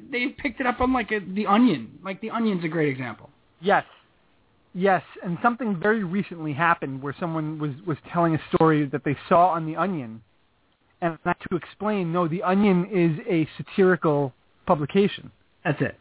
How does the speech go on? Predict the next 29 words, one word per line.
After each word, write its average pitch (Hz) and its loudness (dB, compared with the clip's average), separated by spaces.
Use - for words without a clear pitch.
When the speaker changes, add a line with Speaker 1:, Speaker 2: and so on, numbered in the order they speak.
Speaker 1:
That's 196 2
what 180 4
I 160 6
Speaker 2:
So 147 4
Speaker 1:
was, 143 0
that's, 196 0
that's 180 -4
what 185 2
I 165 2
was 147 0
trying 147 4
to 131 0
find 139 2
out 117 -2
from 110 -8
you - -14
guys. - -16
Speaker 2:
Right, 147 0
Speaker 1:
If - -4
Speaker 2:
I - 2
Speaker 1:
you've 156 2
Speaker 2:
can't 143 4
Speaker 1:
had 151 0
that 147 2
Speaker 2:
remember 139 2
the 127 -4
Speaker 1:
experience. 113 -6
Speaker 2:
story, 123 -2
but - -14